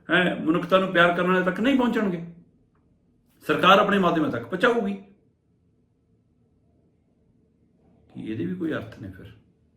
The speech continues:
ਕੌਣ ਹੈ ਇਹਦੇ ਸਾਰੇ ਦੇ ਪਿੱਛੇ? ਤਕਨੀਕ, ਕੁਤਾਹੀ, ਸ਼ਰਾਰਤ, ਸਿਆਸਤ ਜਾਂ ਸਾਜ਼ਿਸ਼?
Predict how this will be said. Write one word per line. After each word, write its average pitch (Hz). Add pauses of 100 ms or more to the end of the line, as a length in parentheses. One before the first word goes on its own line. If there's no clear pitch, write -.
(1000)
ਕੌਣ 180
ਹੈ 98
ਇਹਦੇ 104
ਸਾਰੇ 95
ਦੇ 92
ਪਿੱਛੇ? - (1300)
ਤਕਨੀਕ, - (840)
ਕੁਤਾਹੀ, 113 (920)
ਸ਼ਰਾਰਤ, 117 (1120)
ਸਿਆਸਤ 120 (480)
ਜਾਂ 107
ਸਾਜ਼ਿਸ਼? 92